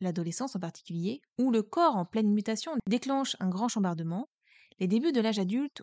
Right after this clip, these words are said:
où l'on hésite entre fusion avec l'autre et besoin de se distinguer, et bien sûr la vieillesse où naît l'impression déstabilisante que le quotidien ressemble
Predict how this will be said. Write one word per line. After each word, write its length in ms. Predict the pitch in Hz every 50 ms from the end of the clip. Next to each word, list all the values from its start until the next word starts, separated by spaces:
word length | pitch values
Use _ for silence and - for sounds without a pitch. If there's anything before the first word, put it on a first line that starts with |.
| -
où 140 | - 208 208
l'on 140 | 196 208 208
hésite 340 | 240 262 247 262 277 269 -
entre 240 | 196 185 - -
fusion 480 | 180 - - - 269 233 220 233 247 247
avec 240 | 226 196 196 185 -
l'autre 320 | 220 214 214 196 - - - -
et 80 | 185
besoin 340 | 170 165 196 226 226 254 269
de 80 | 247 208
se 120 | 185 -
distinguer, 580 | 180 170 165 - - 170 160 156 170 180 254 294 - _ - - - - - - - _ _
et 120 | - 214
bien 160 | 190 196 233 226
sûr 240 | - - - 277
la 100 | 247 214
vieillesse 580 | 208 185 180 175 165 170 180 208 247 254 - - -
où 300 | - 220 226 247 269 - -
naît 380 | - 190 185 190 208 226 240 233
l'impression 480 | 220 214 202 - 208 190 - - 214
déstabilisante 840 | 208 190 202 254 - - 226 196 190 185 180 170 180 185 208 233 240
que 80 | - -
le 100 | 160 160
quotidien 640 | - - 220 208 - 214 208 180 202 214 226 240 240
ressemble 460 | 214 190 180 - - 202 196 170 156